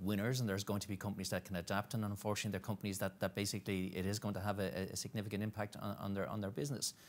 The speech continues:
Um, I think for the island of Ireland, and, and, and, uh, I mean, in, in, in total, both north and south, this is, can be a great opportunity once we basically establish the, the, the, the go forward, uh, um, operating model. And I think that gets back to that certainty issue.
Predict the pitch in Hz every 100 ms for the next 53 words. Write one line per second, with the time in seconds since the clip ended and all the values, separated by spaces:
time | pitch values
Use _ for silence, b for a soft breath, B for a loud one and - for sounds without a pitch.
0 | B B B 104 107 98 92 107 127 123
1 | 110 107 110 123 127 113 92 92 107 131
2 | - - - 95 80 90 90 90 90 -
3 | 95 92 87 87 73 90 90 98 - 110
4 | 101 104 95 87 92 101 95 90 90 104
5 | 98 B B - 107 127 151 - - -
6 | - - 165 170 98 85 87 85 85 -
7 | - 98 90 85 - 101 95 98 92 -
8 | 95 92 90 85 - - 101 92 87 -
9 | B B B - 95 92 95 92 90 87
10 | 90 85 87 92 98 98 - 95 90 85
11 | - 95 87 82 82 92 - 82 80 76
12 | 92 95 92 87 90 113 92 90 95 101
13 | 110 104 101 95 - 98 - 92 - 110
14 | 123 123 90 -